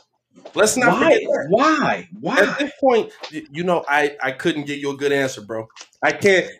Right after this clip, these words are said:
Speaker 1: A lot of people are saying it's because of, uh, 'cause he had a couple of losses. He had a, a, a tough game versus Northwestern. He had a tough game. ver-, I mean, I, I can't give you a good answer.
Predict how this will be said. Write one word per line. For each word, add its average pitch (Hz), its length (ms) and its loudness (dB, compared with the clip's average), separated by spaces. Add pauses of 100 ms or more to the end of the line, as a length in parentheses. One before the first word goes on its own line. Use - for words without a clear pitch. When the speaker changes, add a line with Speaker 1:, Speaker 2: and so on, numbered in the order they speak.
Speaker 1:
A 151 60 6
lot 175 180 4
of 196 80 0
people 190 240 -2
are 160 60 0
saying 175 240 2
it's 160 140 -2
because 156 320 -2
of, 147 160 -4
uh, 135 100 -8 (120)
'cause 170 200 0
he 175 120 -6
had 156 180 0
a 120 80 -8
couple 175 340 -2
of 160 60 0
losses. 160 520 0 (200)
He 165 140 0
had 147 260 4
a, 123 360 0
a, 110 280 -8
a - 40 -16
tough 175 300 0
game 156 340 0
versus 135 240 -2
Northwestern. 151 880 0 (220)
He 135 120 4
had 139 120 4
a 120 80 -4
tough 180 400 -2
game. 156 320 0
ver-, 151 180 -4
I 190 60 2
mean, 196 320 2 (240)
I, 190 260 0
I 220 120 2
can't 254 360 -2
give 190 160 -4
you 175 140 0
a 151 80 -2
good 160 260 -4
answer. 135 380 -6